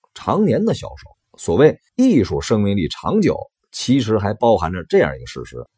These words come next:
那就是一直在卖。詹姆斯·乔伊斯的《尤利西斯》到今天每年在全世界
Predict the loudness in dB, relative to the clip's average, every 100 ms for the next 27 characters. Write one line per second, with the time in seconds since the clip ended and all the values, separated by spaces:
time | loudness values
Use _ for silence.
0 | _ 2 4 4 0 -6 _ _ 2 2
1 | 0 -4 -2 0 0 -4 -8 -16 -18 _
2 | _ _ _ _ 6 6 4 2 6 6
3 | 4 2 4 4 0 0 0 0 0 2
4 | 4 4 2 0 -2 0 2 0 -2 _
5 | _ 0 0 -2 0 0 0 -2 -6 _
6 | _ -4 -4 -4 -6 -4 -2 -2 -2 -4
7 | -4 -4 -2 -4 -4 -2 2 2